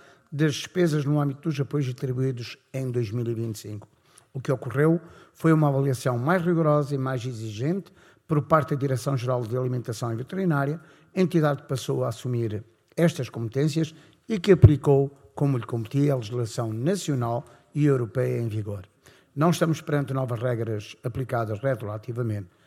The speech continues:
Estamos, sim, perante uma fiscalização mais rigorosa do cumprimento da lei. E quando estão em causa fundos públicos, o rigor não é uma opção,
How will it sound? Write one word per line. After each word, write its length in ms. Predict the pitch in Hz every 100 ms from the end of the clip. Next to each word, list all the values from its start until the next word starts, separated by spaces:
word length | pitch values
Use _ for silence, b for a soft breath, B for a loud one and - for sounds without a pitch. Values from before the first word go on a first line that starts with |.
| b -
Estamos, 420 | - 131 113 -
sim, 180 | 175 185
perante 320 | 147 131 120
uma 120 | 127
fiscalização 600 | - - 123 117 - 113
mais 300 | 110 143 185
rigorosa 600 | 160 147 135 139 135 147 B B B -
do 160 | 165
cumprimento 580 | 160 165 151 143 139 127
da 140 | 123
lei. 260 | 123 113 95 - b b -
E 60 |
quando 180 | 123 190
estão 180 | 175 175
em 60 |
causa 320 | 160 151 127 123
fundos 240 | 135 117
públicos, 440 | - 170 170 - - B B
o 100 | -
rigor 520 | 147 147 131 143 147 147 -
não 160 | 135 135
é 40 |
uma 160 | 131 127
opção, 380 | 123 - 110